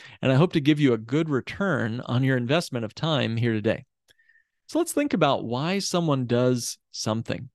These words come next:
Why do we act the way we act? Why do we choose to spend our time and energy and money and attention on this thing over here rather than that thing over there? And while one person might diligently be building a fishing boat,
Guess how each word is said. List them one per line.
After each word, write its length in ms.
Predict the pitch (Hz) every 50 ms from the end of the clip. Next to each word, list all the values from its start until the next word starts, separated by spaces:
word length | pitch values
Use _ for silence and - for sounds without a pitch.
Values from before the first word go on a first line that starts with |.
| _ _ _ -
Why 180 | 143 196 262
do 80 | 294 320
we 140 | 285 240 214
act 400 | 233 262 - - - - - _ _ _ -
the 80 | 117
way 120 | 123 127 131
we 160 | 123 123 120
act? 340 | 139 170 - - - - _ _ _ _ _ _ _ _ _ - _ - _ _
Why 160 | - 107 113 139
do 60 | 156
we 120 | 170 185
choose 440 | - - - 160 165 185 190 180 -
to 100 | - 147
spend 320 | - - - 156 165 156
our 100 | 147 135
time 480 | 123 - - 127 127 135 143 160 170 170
and 160 | 143 120 -
energy 480 | - 123 120 135 143 139 139 151 160 151
and 140 | 123 110 107
money 340 | 110 110 120 139 147 160
and 120 | 156 127 110
attention 500 | 104 - - 123 127 139 - 170 170 170
on 300 | 143 127 123 120 120 - _ -
this 240 | 117 123 160 185 -
thing 220 | - 202 185 175
over 120 | 151 143
here 440 | 139 139 208 220 165 131 151 190 - _ - - - _ _ _
rather 280 | - 151 160 165 165 160
than 340 | 160 156 151 156 151 151 143
that 240 | 131 131 131 - -
thing 160 | 131 123 117
over 160 | 113 107 110
there? 220 | 101 98 - - _ _ _ _ _ _ _ _ _ _ _ _ _ _ _ _ -
And 140 | 135 127 123
while 240 | 127 131 127 117
one 400 | - - 123 117 135 196 285 320
person 340 | - 165 120 113 - 131 117
might 300 | 110 110 110 110 113 113
diligently 640 | 113 120 127 147 180 180 156 135 139 135 135 123 120
be 180 | 117 110 117 110
building 440 | 110 110 117 120 131 139 135 123 113
a 160 | 107 101 101
fishing 420 | - - - 247 - - 135 113
boat, 260 | 104 101 98 131 165